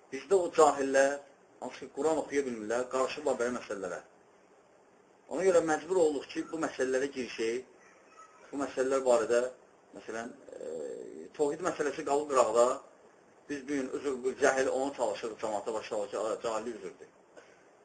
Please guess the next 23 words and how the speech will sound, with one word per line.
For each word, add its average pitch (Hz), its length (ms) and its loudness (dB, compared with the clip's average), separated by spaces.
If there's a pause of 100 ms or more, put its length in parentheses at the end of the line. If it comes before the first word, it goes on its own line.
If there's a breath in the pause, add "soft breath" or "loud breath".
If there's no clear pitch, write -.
(1200)
Cahillik 120 380 0
üzürdür. 123 420 -6 (160)
Nəinki 175 380 -2
İslamda, 131 420 0
hətta 170 160 -2
İslamdan 175 480 -2
qabaq 175 300 12
üzür 113 180 -2
idi. - 180 -12 (1600)
O - 120 -10
Peyğəmbər 139 400 6
sallallahu 135 280 4
əleyhi - 60 -4
və 127 80 -8
səlləm 117 80 -6
deyir, 117 220 2
o - 840 -4
İbn 120 220 -6
Teymiyyə 127 240 0
həmişə 117 260 -4 (460)
təəccübləndirən 113 720 0
hədis. 101 260 -4 (1040)
Rahimallahu. 104 560 -6